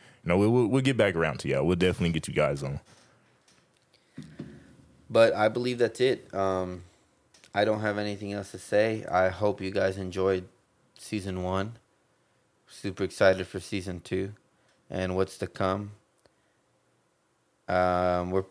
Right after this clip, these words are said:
Speaker 2: I, I'm, we're, we're gonna have, we're definitely gonna have more episodes. I'm definitely gonna, I, I'm planning to do a lot more. Um,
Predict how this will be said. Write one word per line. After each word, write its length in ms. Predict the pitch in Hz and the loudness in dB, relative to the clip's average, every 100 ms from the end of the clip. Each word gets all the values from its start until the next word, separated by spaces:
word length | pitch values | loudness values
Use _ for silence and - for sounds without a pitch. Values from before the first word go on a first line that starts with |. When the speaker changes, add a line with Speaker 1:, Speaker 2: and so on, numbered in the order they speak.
| _ | _
Speaker 2:
I, 140 | - 92 - _ _ _ _ - | 2 2 0 _ _ _ _ -2
I'm, 160 | 104 - | -2 2
we're, 140 | 117 | 2
we're 200 | 90 117 | 6 8
gonna 160 | 123 117 | 10 8
have, 320 | 107 101 - | 8 6 6
we're 80 | 101 | 4
definitely 280 | 101 98 92 | 6 6 4
gonna 120 | 92 | 2
have 200 | 90 87 | 2 2
more 180 | 85 82 | 2 2
episodes. 680 | 78 - - 82 82 - - - | 2 -2 -6 -6 -6 -10 -20 -14
I'm 180 | - 95 | -8 0
definitely 360 | 98 98 98 95 | 0 0 -2 0
gonna, 260 | 92 95 - | -2 -2 -4
I, 180 | 92 95 82 | -4 -2 -2
I'm 120 | 92 | -2
planning 320 | 107 98 95 | 0 0 -2
to 80 | 90 | -2
do 220 | 92 92 | 0 0
a 20 | |
lot 240 | 87 92 80 | 0 0 0
more. 420 | 90 90 90 90 _ _ _ _ _ _ _ _ _ _ - | 0 0 0 -4 _ _ _ _ _ _ _ _ _ _ -6
Um, 520 | 85 85 85 85 87 | -2 0 0 -4 -8